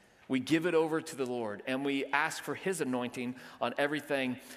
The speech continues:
that's about to happen in that place. Then we'll have a couple Sundays of soft launches where it's just us at the church.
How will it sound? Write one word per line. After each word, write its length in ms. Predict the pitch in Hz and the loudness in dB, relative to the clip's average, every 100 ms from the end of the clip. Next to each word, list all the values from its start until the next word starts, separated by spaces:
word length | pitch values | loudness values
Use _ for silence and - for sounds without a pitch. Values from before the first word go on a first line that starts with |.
| - | -4
that's 180 | 131 127 | -2 2
about 220 | 127 127 | 2 2
to 60 | 127 | 2
happen 280 | 131 123 120 | 0 0 -2
in 60 | 113 | -2
that 120 | 101 | -2
place. 280 | 113 98 - - | -4 -4 -8 0
Then 360 | 156 254 254 233 - | 6 6 6 2 4
we'll 120 | 202 | 6
have 100 | 208 | 6
a 40 | 208 | 6
couple 320 | 233 269 247 | 4 6 6
Sundays 720 | - 247 254 262 269 247 - - - | 6 4 6 6 6 -2 -8 -2 2
of 140 | 165 | 2
soft 360 | - 240 247 214 | 4 4 4 4
launches 480 | 190 190 226 247 | 4 4 0 -2
where 160 | 180 196 | 2 2
it's 140 | 180 | 2
just 320 | - 208 247 - | 4 4 4 4
us 240 | 220 233 226 | 6 6 4
at 80 | 196 | -2
the 60 | |
church. 560 | - 226 165 - - | 2 4 4 0 -8